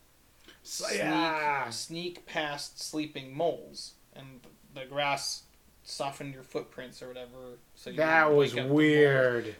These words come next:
Speaker 2: Very fun. It was, like,
Speaker 1: Very
Speaker 2: it, it was
Speaker 1: inventive.
Speaker 2: a, yeah, something, like, I've never seen in the game before.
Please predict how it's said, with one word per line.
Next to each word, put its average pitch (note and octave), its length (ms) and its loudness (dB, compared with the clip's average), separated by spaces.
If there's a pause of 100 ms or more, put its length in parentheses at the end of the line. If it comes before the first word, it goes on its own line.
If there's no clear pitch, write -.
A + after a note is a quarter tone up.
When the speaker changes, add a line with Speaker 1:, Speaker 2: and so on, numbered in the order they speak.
Speaker 2:
Very B3+ 200 8
fun. F#3+ 400 2
It C3+ 80 -10
was, C#3 120 -4
like, F3+ 100 8
Speaker 1:
Very E3+ 280 8
Speaker 2:
it, D#3+ 140 6
it C#3 100 6
was E3+ 120 2
Speaker 1:
inventive. D3+ 60 2 (300)
Speaker 2:
a, - 20 -14 (340)
yeah, C#3 260 0
something, D3+ 240 -6
like, C#3 160 -4
I've C3 200 -4
never C3+ 260 -10
seen C#3+ 240 -10
in E3 80 -10
the E3+ 60 -12
game F3 260 -10
before. F3 760 -2